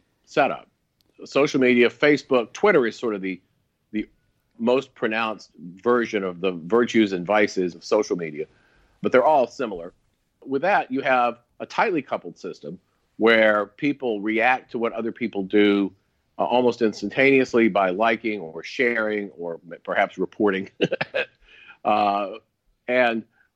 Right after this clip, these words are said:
uh, that spreads like wildfire through the system, which is why we see the creation of these sort of shame mobs that I talk about in the book on social media. Uh, but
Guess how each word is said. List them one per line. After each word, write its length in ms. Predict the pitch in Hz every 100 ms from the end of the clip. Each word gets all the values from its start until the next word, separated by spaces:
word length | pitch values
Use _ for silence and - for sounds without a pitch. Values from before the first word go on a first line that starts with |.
| -
uh, 360 | 117 113 107 104
that 320 | 117 147 -
spreads 460 | - 147 131 123 107
like 160 | 107
wildfire 520 | 120 143 170 - 107 98
through 180 | -
the 100 | 90
system, 420 | 87 90 82 87 95
which 280 | 101 107
is 220 | 110 98 -
why 500 | 98 123 139 127 - _ _ _
we 140 | 120
see 260 | 113 131 123
the 100 | 104
creation 360 | - 117 110
of 40 | 104
these 140 | 101
sort 100 | 107
of 80 | 92
shame 560 | - 135 135 139 135 113
mobs 460 | 101 92 82 82
that 100 | 98
I 80 | 87
talk 220 | - 98
about 180 | 92 87
in 60 | 85
the 60 |
book 280 | 80 92 85 _ _ _ _ _ _
on 180 | 104 95
social 300 | - 92 85
media. 300 | 82 78 82 _ _ _ -
Uh, 140 | 104
but 200 | 107 117